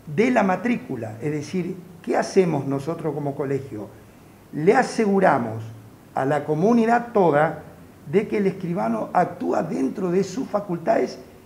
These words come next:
y de un modo ético. Eso es con celo lo que cuida el colegio. Por eso cuando nosotros tomamos conocimiento,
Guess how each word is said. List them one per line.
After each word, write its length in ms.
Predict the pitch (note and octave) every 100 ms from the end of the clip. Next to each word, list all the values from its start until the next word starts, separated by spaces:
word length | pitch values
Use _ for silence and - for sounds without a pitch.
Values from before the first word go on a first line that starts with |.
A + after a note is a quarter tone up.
| -
y 80 | G#3
de 80 | F#3
un 140 | G#3
modo 260 | G#3 G#3 F#3+
ético. 520 | E3+ - B3+ - - - - - - - - -
Eso 440 | C#4+ B3 - G#3+
es 340 | B3 A3+ - -
con 260 | F#3 F3+ F3
celo 440 | - A#3+ C4+ A#3
lo 160 | F3+ E3+
que 100 | D#3
cuida 300 | F#3 F3 D3+
el 100 | C3+
colegio. 460 | B2+ A#2 - - - - - -
Por 160 | - E3+
eso 300 | B3 - G#3+
cuando 240 | F#3 E3+
nosotros 400 | E3 E3 A3 F#3+
tomamos 320 | E3+ F3+ F#3+ F3
conocimiento, 840 | E3 D#3+ D#3 D#3+ D#3+ C#3 - -